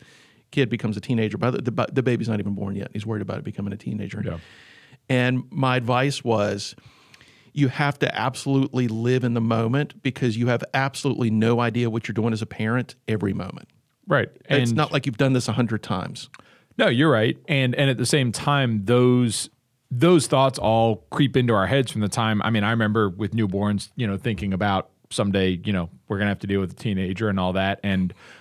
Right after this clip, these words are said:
Speaker 2: I've blinked, and here I am. I'm less, I'm less than a year away from
Speaker 1: Oh,
Speaker 2: having
Speaker 1: wow.
Speaker 2: a teenager in the
Speaker 1: Yeah.
Speaker 2: house, you know, and so,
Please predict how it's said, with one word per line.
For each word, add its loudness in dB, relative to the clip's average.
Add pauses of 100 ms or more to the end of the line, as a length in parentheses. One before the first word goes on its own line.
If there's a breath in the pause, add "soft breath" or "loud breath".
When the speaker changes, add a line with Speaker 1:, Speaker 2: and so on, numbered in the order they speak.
(120)
Speaker 2:
I've 0
blinked, 0
and 0
here 2
I 2
am. 2
I'm 0
less, 0
I'm 0
less 0
than 0
a 2
year 2
away 2
from 0
Speaker 1:
Oh, 0
Speaker 2:
having 0
Speaker 1:
wow. 0
Speaker 2:
a -2
teenager 0
in -8
the -6
Speaker 1:
Yeah. -4
Speaker 2:
house, -10
you -2
know, -2 (200)
and -2 (760 soft breath)
so, 4